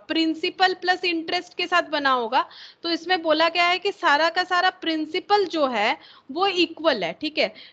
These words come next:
तो हम लोग आई वन जो है, आई वन, आई टू, आई थ्री, आई फ़ोर, ये चार installment है। सब में principal हम लोग एक्स मान सकते हैं क्योंकि सब में principal equal है, सब में principal equal है,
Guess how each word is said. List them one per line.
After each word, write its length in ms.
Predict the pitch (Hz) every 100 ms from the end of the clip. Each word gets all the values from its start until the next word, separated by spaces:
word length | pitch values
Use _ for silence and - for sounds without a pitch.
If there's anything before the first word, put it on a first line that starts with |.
| _
तो 60 | 339
हम 160 | 330
लोग 200 | 381 381 -
आई 280 | 277 294 339
वन 300 | 320 339 349
जो 160 | 339 320
है, 340 | 254 208 269 - _ - -
आई 260 | 262 302
वन, 340 | 311 320 330 339 - _ -
आई 260 | 262 285 - _ _
टू, 460 | 320 311 330 339 - _ -
आई 280 | 240 254 269 _ _ -
थ्री, 480 | - 302 311 349 - -
आई 280 | 226 240 285 - -
फ़ोर, 200 | 180 160
ये 180 | 208 262
चार 300 | 269 254 254
installment 680 | 262 254 254 247 240 240 254
है। 100 | - _ - - -
सब 240 | 339 339
में 160 | 349 427 -
principal 600 | 349 330 320 381 392 381
हम 100 | 359
लोग 220 | 392 392 -
एक्स 300 | 320 339 - 339
मान 260 | 349 349
सकते 380 | 330 339 - 330
हैं 140 | 311 330
क्योंकि 340 | 330 349 392
सब 260 | - 330 320
में 100 | 370 -
principal 640 | 330 311 311 339 381 392 -
equal 460 | 302 - 254 214 165
है, 140 | 170
सब 340 | - 277 262 262
में 280 | 311 381 -
principal 600 | 294 294 269 320 359 330
equal 400 | 320 285 277 233
है, 140 | 294